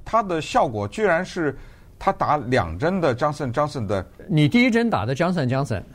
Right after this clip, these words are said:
Speaker 2: 那么加强针呢就是第二针了。
Speaker 1: 也是 Johnson
Speaker 2: 你，你
Speaker 1: Johnson。
Speaker 2: Johnson，你还打 Johnson
Speaker 1: 对。
Speaker 2: Johnson 的话，它只增加了四倍抵抗力。如果你改打那个，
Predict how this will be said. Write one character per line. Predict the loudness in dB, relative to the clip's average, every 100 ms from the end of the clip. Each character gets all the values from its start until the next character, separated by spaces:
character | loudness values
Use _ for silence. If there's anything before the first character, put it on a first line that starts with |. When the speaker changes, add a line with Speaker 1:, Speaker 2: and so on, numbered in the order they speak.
| -10 0
Speaker 2:
那 |
么 | 2
加 | 4 2
强 | 2 2
针 | 0 0
呢 | 0
就 | 0
是 | 0
第 | 2
二 | 2
针 | 0 -4
了。 | -6 -8
Speaker 1:
也 | -2 2
是 | 4
Johnson | 4 2 2 2
Speaker 2:
你， |
你 | 2
Speaker 1:
Johnson。 | 4 2 2
Speaker 2:
Johnson， | 0
你 | 0 0 2 0
还 | 0 0 2 2
打 | 2
Johnson | 0 0 2 2
Speaker 1:
对。 |
Speaker 2:
Johnson | 2 0 0
的 | 0
话， | 2 0 -4 -14
它 | -2 -2
只 | 0 -6
增 | -4 -2
加 | 0
了 | -2
四 | -2 -4
倍 | -4 -2
抵 | -4
抗 | -4 -4
力。 | -6 -8 -18 -2
如 | 2 4
果 | 4
你 | 2
改 | 2 0 0
打 | 0 -2 -4
那 | -2 0
个， | 2 2 2